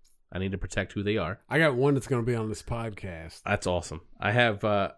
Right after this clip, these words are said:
Speaker 1: there is one of them that unfortunately
Speaker 2: You're
Speaker 1: did
Speaker 2: gonna have to come back.
Speaker 1: That's awesome. Oh, I will. Uh, one of, one of, one of them unfortunately has passed away, uh, during the time of war in Afghanistan. Uh, and he was an Army Ranger. And
Speaker 2: Oh, really?
Speaker 1: in two thousand ten, he was my brother-in-law.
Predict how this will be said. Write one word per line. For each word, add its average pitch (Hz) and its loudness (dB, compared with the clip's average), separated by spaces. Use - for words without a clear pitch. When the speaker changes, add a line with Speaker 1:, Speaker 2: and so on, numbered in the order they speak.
Speaker 1:
there 113 4
is 127 6
one 139 4
of 117 2
them 107 0
that 101 0
unfortunately 101 -4
Speaker 2:
You're 175 10
Speaker 1:
did 156 6
Speaker 2:
gonna 156 6
have 135 4
to - -2
come 120 2
back. 107 2
Speaker 1:
That's - -6
awesome. 92 -4
Oh, 120 0
I 110 4
will. 101 0
Uh, 101 2
one 127 6
of, 135 2
one 131 4
of, 131 2
one 156 4
of 147 2
them 95 0
unfortunately 101 -2
has 101 -2
passed 104 -2
away, 98 -4
uh, 92 -4
during 101 -4
the 104 -4
time 104 -2
of 95 -2
war 98 -2
in 101 -2
Afghanistan. 95 -4
Uh, 90 -2
and 90 0
he 104 2
was 92 6
an - 4
Army 104 4
Ranger. 98 0
And 104 4
Speaker 2:
Oh, 131 4
really? 170 8
Speaker 1:
in - 0
two 120 4
thousand 117 2
ten, 107 0
he 107 -4
was 101 -4
my 101 -2
brother-in-law. 98 -2